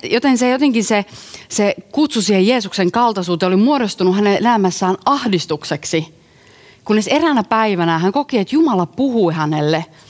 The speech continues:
että hei, Ellu, et entä jos,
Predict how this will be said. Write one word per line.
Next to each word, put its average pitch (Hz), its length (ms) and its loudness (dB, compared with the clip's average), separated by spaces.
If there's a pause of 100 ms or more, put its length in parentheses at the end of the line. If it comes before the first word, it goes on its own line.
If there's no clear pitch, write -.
(680)
että 202 160 -4
hei, 262 500 0 (920)
Ellu, 254 340 2
et 214 220 -4 (200)
entä 330 260 4
jos, 254 320 -2